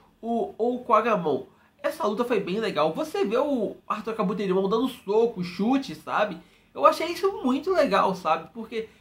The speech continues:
eu não tenho muitas lembranças dele lutando com uma forma tão articulada assim. E uma coisa que foi legal é que durante todo o episódio o Izzy estava pensando em estratégia, sabe? E no final ele resolveu a coisa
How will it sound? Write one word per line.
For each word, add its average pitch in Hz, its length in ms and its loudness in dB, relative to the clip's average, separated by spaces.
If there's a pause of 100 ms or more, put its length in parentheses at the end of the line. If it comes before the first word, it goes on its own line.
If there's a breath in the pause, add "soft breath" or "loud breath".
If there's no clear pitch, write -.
(120 loud breath)
eu 214 80 -8
não 294 140 0
tenho 302 180 -2
muitas 294 280 0
lembranças 233 640 0 (120)
dele 208 280 0
lutando 220 720 -2
com 220 160 -2
uma 233 240 4
forma 214 240 2
tão 233 180 -4
articulada 214 760 -2
assim. 160 300 -10 (540 soft breath)
E 277 140 -6
uma 277 160 2
coisa 262 260 -2
que 262 160 -12
foi 254 200 -6
legal 180 500 0
é 170 80 -8
que 220 140 -8
durante 220 420 2
todo 254 220 0
o - 20 -4
episódio 185 540 0
o 240 120 -2
Izzy 220 320 -4 (180)
estava 196 200 -2
pensando 226 680 -2 (360 soft breath)
em 214 200 -4
estratégia, 226 720 -4
sabe? 151 360 -2 (200)
E 240 40 -12
no 302 140 -4
final 208 500 2 (140 loud breath)
ele 240 180 -4
resolveu 233 640 4
a 226 100 -6
coisa 220 420 2